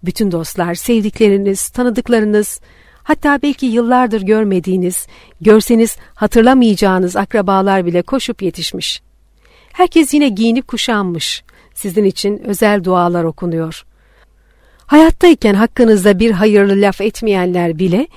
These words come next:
yanındakine ne iyi insan olduğunuzu, ne büyük işler becerdiğinizi ballandıra ballandıra anlatıyor. Bir kere telefon etmeye üşenenler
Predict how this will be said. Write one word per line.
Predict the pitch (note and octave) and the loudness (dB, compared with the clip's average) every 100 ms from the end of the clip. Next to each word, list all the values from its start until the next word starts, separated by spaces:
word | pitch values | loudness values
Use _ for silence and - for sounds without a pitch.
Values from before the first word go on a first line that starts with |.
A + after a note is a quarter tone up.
| - _ - | -20 _ 2
yanındakine | A#3 C4+ B3+ C4 C4 C4 B3 | 4 6 4 0 2 2 2
ne | D4 | 2
iyi | E4+ C#4+ A#3+ | 2 2 0
insan | A#3+ A3 A#3 | 0 0 0
olduğunuzu, | G3+ F#3 F3 E3+ D#3+ D3+ F#3 A3 _ _ _ _ F#3 | 0 0 0 -2 -2 -4 -8 -8 _ _ _ _ 0
ne | G#3+ C#4+ | 2 4
büyük | C4+ C4+ | 2 0
işler | A3 - A3+ G3+ F3 | -4 -4 0 0 0
becerdiğinizi | F3 F#3+ F3 E3+ F3+ F3 G3 G#3 | 0 2 2 2 2 2 2 4
ballandıra | A3+ A#3+ A#3+ A3 D4 | 4 4 2 2 2
ballandıra | B3 G3+ G3+ F#3+ F#3 G3+ | 2 2 2 2 2 2
anlatıyor. | F3 E3 D#3 F3 F3 - - _ _ _ _ - - | 2 0 -4 -6 -6 -10 -20 _ _ _ _ -20 0
Bir | A#3+ | 2
kere | - C4 B3 | 4 4 4
telefon | B3+ A#3+ B3+ B3 | 4 2 2 2
etmeye | A3+ A3+ A3+ A3 | 2 2 2 2
üşenenler | - A3+ A3 A3 A#3+ C#4 | 2 0 0 2 0 -2